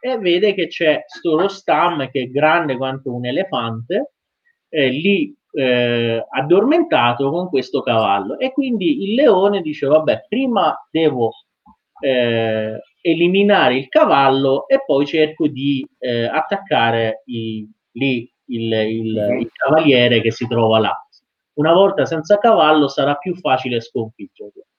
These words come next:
Speaker 1: Soltanto che Rakhsh, il cavallo, qui riesce a farci vedere una grandissima forza, perché prima che il leone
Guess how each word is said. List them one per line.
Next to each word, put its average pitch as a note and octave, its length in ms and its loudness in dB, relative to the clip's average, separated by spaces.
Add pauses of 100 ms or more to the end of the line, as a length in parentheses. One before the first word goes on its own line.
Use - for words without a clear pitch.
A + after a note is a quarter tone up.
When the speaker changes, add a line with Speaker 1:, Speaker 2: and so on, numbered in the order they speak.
(580)
Speaker 1:
Soltanto A#3 480 4
che B3+ 120 4
Rakhsh, B3 760 2
il D3 180 -2
cavallo, E3+ 720 4
qui G#3 480 -2
riesce G3 540 0
a D#3+ 180 2
farci G3 380 2
vedere D3+ 680 4
una C#3 180 -8
grandissima C#3+ 840 -8
forza, A#2+ 420 -6
perché A#2+ 360 -8
prima A#3 420 0
che D3+ 100 -2
il D3 140 4
leone D#3 520 2